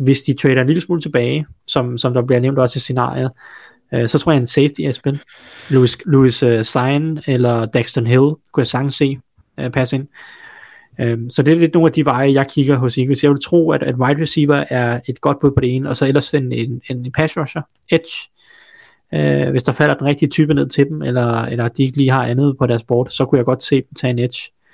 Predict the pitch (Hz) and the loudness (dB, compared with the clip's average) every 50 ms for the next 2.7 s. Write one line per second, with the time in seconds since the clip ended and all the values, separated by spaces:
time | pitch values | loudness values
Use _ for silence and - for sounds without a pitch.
0 | _ _ _ _ _ _ _ _ _ - - 127 123 123 120 131 139 135 127 - | _ _ _ _ _ _ _ _ _ -4 -2 0 0 2 2 2 2 2 0 0
1 | - 120 127 131 127 120 127 127 127 123 - 127 127 123 120 117 113 113 - 123 | 0 0 2 4 4 4 4 2 2 2 0 -2 0 0 0 0 -2 -2 -4 -2
2 | - - 135 131 120 117 120 - 123 - 127 131 123 | 0 0 2 2 0 0 -2 -6 -8 -4 0 0 0